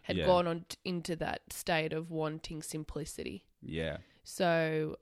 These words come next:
Speaker 2: Mm, yeah,
Speaker 1: you
Speaker 2: you
Speaker 1: know,
Speaker 2: make a
Speaker 1: so
Speaker 2: good point.
Speaker 1: maybe, maybe a bigger city would have appealed to you much more then.
Speaker 2: Yeah, I don't know. Like, I'm a,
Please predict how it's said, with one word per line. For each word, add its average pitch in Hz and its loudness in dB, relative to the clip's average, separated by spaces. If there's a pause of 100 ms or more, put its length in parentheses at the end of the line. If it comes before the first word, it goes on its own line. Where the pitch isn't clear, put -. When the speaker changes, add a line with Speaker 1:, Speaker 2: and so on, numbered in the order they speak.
(120)
Speaker 2:
Mm, 156 0
yeah, 107 4
Speaker 1:
you 113 8
Speaker 2:
you - 6
Speaker 1:
know, - 8
Speaker 2:
make - 10
a 123 2
Speaker 1:
so 113 4
Speaker 2:
good 147 4
point. 202 8
Speaker 1:
maybe, 196 4
maybe 175 2
a 175 2
bigger 175 2
city 160 -2
would 156 -4
have 160 -4
appealed 160 0
to 165 -6
you 160 -4
much - -6
more 160 -2 (420)
then. 165 2 (200)
Speaker 2:
Yeah, 180 0
I 262 -4
don't 151 4
know. 139 8
Like, 110 6
I'm 120 6
a, 110 4